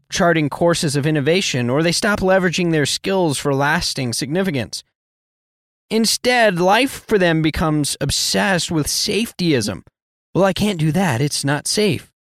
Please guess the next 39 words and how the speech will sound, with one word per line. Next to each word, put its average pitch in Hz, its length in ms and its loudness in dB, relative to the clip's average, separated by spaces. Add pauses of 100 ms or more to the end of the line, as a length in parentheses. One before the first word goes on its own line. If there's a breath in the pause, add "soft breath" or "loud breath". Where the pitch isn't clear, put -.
(180)
Well, 180 100 2
I 214 80 4
can't 226 260 -2
do 214 160 2
that. 190 300 2
The 156 80 0
government 185 420 0
doesn't 143 240 0
approve 156 380 2
because 131 280 -2
I 185 40 0
don't 202 160 0
have 190 120 0
a 214 60 0
mask 233 400 0
on. 101 320 -4 (460)
What 233 160 4
will 233 100 6
others 226 340 2
think 269 240 -2
of 131 140 -2
me? - 220 -6 (260 soft breath)
What 247 160 4
if 262 120 0
I 208 140 2
fail? 240 440 0
What 160 160 2
if 233 80 -2
I 208 100 0
try 202 220 2
to 165 160 4 (240)
start 185 480 0
that 170 200 0
business 185 440 2
and 139 80 2
it 135 160 -2
doesn't 139 320 2
work 120 240 0
out?" 208 400 -2